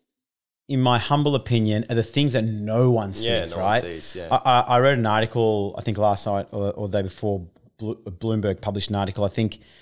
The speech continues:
Speaker 1: it was, uh, B of A talking about, you know, what are the tail risks? And, like, someone's talking about inflation. Like, I'm like, "Come on, man, how is that, like, a tail risk?" So I'm thinking about tail risk
Speaker 2: Mm.
Speaker 1: being, I don't know,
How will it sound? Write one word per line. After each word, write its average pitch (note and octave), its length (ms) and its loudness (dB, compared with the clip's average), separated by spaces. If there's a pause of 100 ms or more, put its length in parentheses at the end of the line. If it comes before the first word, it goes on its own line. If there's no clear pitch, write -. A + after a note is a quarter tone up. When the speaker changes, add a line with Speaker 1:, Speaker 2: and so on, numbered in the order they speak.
(720)
Speaker 1:
it C3 100 -4
was, A2+ 960 0
uh, G#2+ 240 2
B A#2+ 240 2
of G#2 140 2
A G#2+ 360 4
talking G#2+ 440 -4
about, G2+ 440 0
you A2 80 -2
know, G#2 120 -2
what A2 160 2
are F#2+ 60 -2
the - 60 -10
tail A2+ 360 0
risks? - 580 -8
And, B2 300 -2 (180)
like, B2 240 -4
someone's D#3+ 280 -6
talking C3 120 0
about G#2 80 0
inflation. G2+ 640 -2
Like, G2 120 -6
I'm D3+ 60 -4
like, E3+ 260 -8
"Come - 200 -6
on, F#4 160 -2
man, F2+ 220 -10
how D3 200 -4
is B3 160 -6
that, G#3 340 -4
like, C3 100 -8
a B2 60 -10
tail B2 320 -2
risk?" F2 200 -8
So A#2 80 -8
I'm A2 120 -6
thinking E3+ 180 -10
about - 160 -8
tail C#3 320 -2
risk A2+ 220 -6
Speaker 2:
Mm. C3 240 -4
Speaker 1:
being, G#2 340 -6 (1120)
I - 80 -4
don't C#3 100 0
know, A#2+ 180 4